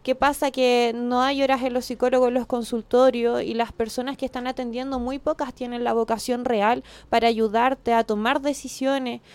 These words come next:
Muchas veces que estamos en casos de violencia intrafamiliar, eh, muchas veces es porque, porque no, no, no hay control ahí emocional, no, no hay, mm, como se normaliza mucho esto de la violencia, de,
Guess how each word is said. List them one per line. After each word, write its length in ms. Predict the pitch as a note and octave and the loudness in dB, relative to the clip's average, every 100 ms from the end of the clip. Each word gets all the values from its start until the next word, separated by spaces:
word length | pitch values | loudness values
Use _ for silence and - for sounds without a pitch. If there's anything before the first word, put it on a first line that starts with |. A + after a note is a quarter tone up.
| - - - | -20 -12 -2
Muchas 320 | C#4 D#4 D#4+ | -2 0 0
veces 260 | D4+ E4 | 0 -2
que 120 | D#4+ D4 | -2 -2
estamos 400 | - C4+ C#4+ D4 | 0 0 0 -2
en 260 | D4 C4+ | -2 -4
casos 340 | A#3+ A#3+ C4 C#4+ | -2 -2 0 0
de 120 | C4+ | 0
violencia 480 | A#3 A3 B3 C4+ C#4+ | 0 0 -2 -4 -8
intrafamiliar, 920 | C4+ C4 - B3+ A#3 G#3+ F#3 G#3+ - - - - - - - | -6 -8 -4 -2 -2 -2 0 0 -2 -10 -20 -20 -20 -18 -6
eh, 120 | A3+ | 0
muchas 280 | G#3+ C4 D#4 | 0 0 0
veces 360 | C#4+ D4 E4 E4 | -2 0 2 2
es 60 | |
porque, 520 | - D#4+ - C#4 B3+ - - - _ _ _ | 0 -4 -2 0 0 -2 -14 -20 _ _ _
porque 300 | - A#3+ C4 | 0 2 2
no, 240 | A#3+ B3 F4 G#4+ - | 0 2 2 2 -2
no, 580 | B3+ C4 D4 E4 F4+ - - | -4 -2 0 0 -2 -4 -6
no 240 | B3+ C#4 | 0 2
hay 140 | F4+ | 2
control 520 | A4+ G4+ E4+ D#4 F4 F#4+ | 2 2 2 0 2 4
ahí 720 | F4 F4+ F#4+ F4 E4 D#4 D4 | 4 4 4 4 2 0 2
emocional, 640 | C#4 C#4 C#4 C4 B3+ D4+ C#4+ | 4 2 0 0 0 0 0
no, 260 | C4+ B3+ | 0 -2
no 320 | A#3+ B3 C4 | -4 -2 2
hay, 240 | C#4 D4+ D#4+ | 2 2 0
mm, 280 | D4+ C#4+ C4 - | -2 -4 -6 -6
como 540 | C4 C4 B3+ B3 A#3+ | 0 2 4 4 0
se 160 | - C4 | 2 4
normaliza 720 | B3 B3+ A#3+ A#3 C4 D4 D#4+ | 6 2 2 -2 -2 0 0
mucho 280 | B3+ D#4+ E4 | 0 0 -2
esto 200 | C#4+ C#4 | -2 0
de 100 | C4 | 0
la 120 | B3+ | 0
violencia, 640 | A#3+ A#3+ C4 C4 - A3+ | 0 0 -2 -2 -2 0
de, 280 | G#3+ A3 G#3+ | 0 0 -2